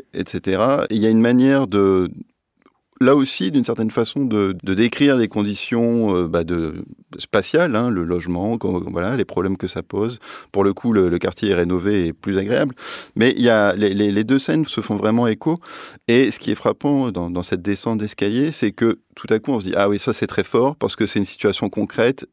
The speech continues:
Et à travers ça, on, on comprend tout de suite ce que c'est que de vivre dans ce bâtiment et que, bah, même dans la mort, effectivement, il y aura cette sorte d'indignité qui va, qui va frapper les, les gens. Sauf que, en fait, la, la séquence ne nous laisse pas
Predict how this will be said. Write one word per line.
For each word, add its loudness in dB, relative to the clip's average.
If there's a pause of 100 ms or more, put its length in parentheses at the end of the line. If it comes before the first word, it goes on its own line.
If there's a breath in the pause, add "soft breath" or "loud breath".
(180)
Et 0
à -4
travers 0
ça, -2
on, 2 (160)
on -4
comprend -4
tout -8
de -10
suite -4
ce -18
que -2
c'est -2 (400 loud breath)
que -2
de 0
vivre 0
dans -2
ce -8
bâtiment -2
et 0
que, -4
bah, -10 (220)
même 2
dans 4
la 4
mort, 0
effectivement, -6
il -8
y -4
aura -6
cette -14
sorte -6
d'indignité -6
qui -10
va, -2 (400 loud breath)
qui -10
va 0
frapper -4
les, -2
les -4
gens. -10 (720 loud breath)
Sauf 0
que, 0
en 4
fait, 0
la, 2
la 2
séquence -2 (500)
ne 4
nous 4
laisse 2
pas 2